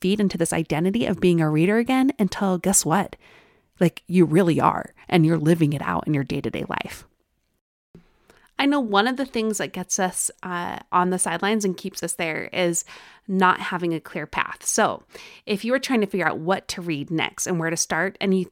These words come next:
think that maybe we would share similar tastes, I have some resources for you. Go to about progress dot com forward slash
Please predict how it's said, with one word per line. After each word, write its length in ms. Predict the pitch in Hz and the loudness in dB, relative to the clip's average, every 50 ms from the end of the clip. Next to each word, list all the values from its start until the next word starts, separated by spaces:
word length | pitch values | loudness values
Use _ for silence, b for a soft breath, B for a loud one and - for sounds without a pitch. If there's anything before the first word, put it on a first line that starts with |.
| _ | _
think 220 | - 254 254 233 - | -4 -4 -2 -2 -2
that 140 | 240 - - | -2 -2 -2
maybe 420 | 175 170 175 170 160 175 196 226 | -2 -2 0 0 0 0 0 0
we 140 | 240 247 247 | -2 -2 -2
would 160 | 233 254 240 | -2 -2 -2
share 200 | - - 247 254 | 0 0 0 0
similar 500 | 247 - - 220 202 208 220 220 226 233 | 0 -2 -2 -2 0 0 0 -2 -2 -4
tastes, 500 | 233 - - 214 247 349 - - - - B B B B B B B B B B - | -4 -4 -2 -2 0 0 2 0 0 0 B B B B B B B B B B -2
I 240 | - 190 202 214 226 | 0 2 2 2 0
have 320 | 226 - 190 180 190 - | -2 -4 -6 -6 -6 -4
some 180 | - - 240 233 | -4 -2 0 0
resources 400 | 262 262 262 - 233 226 - 190 | 0 0 0 -2 -2 -2 -4 -6
for 160 | - - 151 | -8 -8 -8
you. 240 | 156 - - - - | -8 -6 -8 -8 -6
Go 120 | - 190 196 | -4 -4 -2
to 160 | 196 - 226 | -2 -2 -2
about 340 | 208 196 - 190 190 - - | -2 0 0 0 0 -2 -2
progress 320 | - 208 185 180 - 190 | -2 0 0 0 -2 -4
dot 200 | - 190 - - | -4 -4 -6 -6
com 420 | - - 226 214 214 220 220 220 - | -4 -2 0 2 2 2 0 -2 -6
forward 340 | - - 202 175 180 175 | -8 -4 -4 -2 -2 -2
slash 320 | - - 202 160 175 - | -2 -2 -2 -2 -2 -4